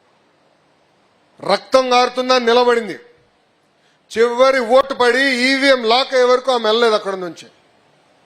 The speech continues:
ఆ మంజుల గారే ఈరోజు మీ లోకేష్కి స్ఫూర్తి.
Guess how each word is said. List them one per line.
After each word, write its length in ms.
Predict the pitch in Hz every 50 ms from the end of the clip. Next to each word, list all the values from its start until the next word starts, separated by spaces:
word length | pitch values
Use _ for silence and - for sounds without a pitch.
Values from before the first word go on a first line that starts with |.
| _ _ _ _ _ _
ఆ 240 | 123 123 151 165 175
మంజుల 460 | 175 165 151 156 165 180 180 214 220
గారే 580 | 220 226 220 226 233 233 226 214 180 147 - - _ _ _ _
ఈరోజు 320 | 147 156 165 180 185 170
మీ 160 | 185 180 170 165
లోకేష్కి 560 | 156 147 151 165 165 165 160 147 - - 151
స్ఫూర్తి. 380 | - - - 131 120 - -